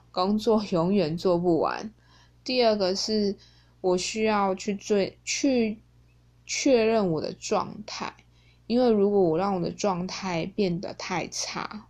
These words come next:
我可能还先撑不下去，我就先离职了吧。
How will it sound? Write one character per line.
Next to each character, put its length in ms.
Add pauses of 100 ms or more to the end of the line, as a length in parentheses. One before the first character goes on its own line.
我 140
可 340 (220)
能 100 (200)
还 180
先 280
撑 300
不 160
下 340
去， 280
我 180
就 220
先 440
离 300
职 400
了 300
吧。 260